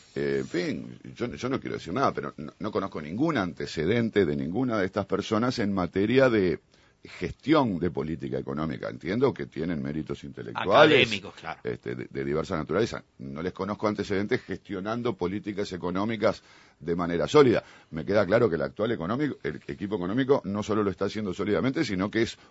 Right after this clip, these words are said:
Speaker 1: una continuidad del anterior y, por lo tanto, fue la mejor decisión que pudo tomar el gobierno.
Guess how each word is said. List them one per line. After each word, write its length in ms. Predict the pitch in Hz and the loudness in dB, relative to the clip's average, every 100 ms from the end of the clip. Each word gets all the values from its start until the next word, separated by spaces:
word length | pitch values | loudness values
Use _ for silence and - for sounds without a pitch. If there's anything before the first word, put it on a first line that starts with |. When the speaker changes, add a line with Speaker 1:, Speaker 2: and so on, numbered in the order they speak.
| - | -6
Speaker 1:
una 200 | 98 92 | -4 -2
continuidad 720 | 92 85 87 90 92 143 127 _ _ | -2 -2 -2 2 6 4 4 _ _
del 180 | 78 92 | -6 -4
anterior 480 | 90 90 87 101 131 | -4 -4 0 2 4
y, 60 | 160 | 6
por 160 | 98 | 4
lo 100 | 80 | 4
tanto, 340 | 78 104 127 139 | 4 4 6 4
fue 360 | - - 107 | 2 -2 0
la 100 | 107 | 2
mejor 300 | 80 73 139 | 0 0 0
decisión 420 | 110 80 71 131 | 0 -4 -4 -2
que 100 | 107 | -2
pudo 240 | 71 85 85 | -2 0 0
tomar 280 | 67 73 78 | -2 -4 -6
el 80 | |
gobierno. 440 | 58 58 135 85 | -6 -2 -2 -2